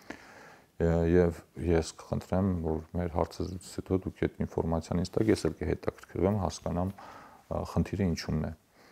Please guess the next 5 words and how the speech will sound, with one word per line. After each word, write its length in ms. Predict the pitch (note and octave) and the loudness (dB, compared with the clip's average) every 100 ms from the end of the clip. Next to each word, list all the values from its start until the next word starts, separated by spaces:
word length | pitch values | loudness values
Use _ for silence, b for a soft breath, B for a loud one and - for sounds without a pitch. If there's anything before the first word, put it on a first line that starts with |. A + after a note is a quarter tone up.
| B B B B - | B B B B 0
Ինչ 140 | G2 | 2
վերաբերում 560 | - A#2 G#2+ G#2+ A2 A#2 | 8 8 8 8 8 8
է 100 | A#2 - | 6 4
սահմանափակող, 1200 | - G2 G2 G2+ G2 F#2 - F#2 - F#2 F#2 - - - | 2 4 4 4 2 0 2 0 4 6 6 4 -10 -10
ը, 140 | E2 | -2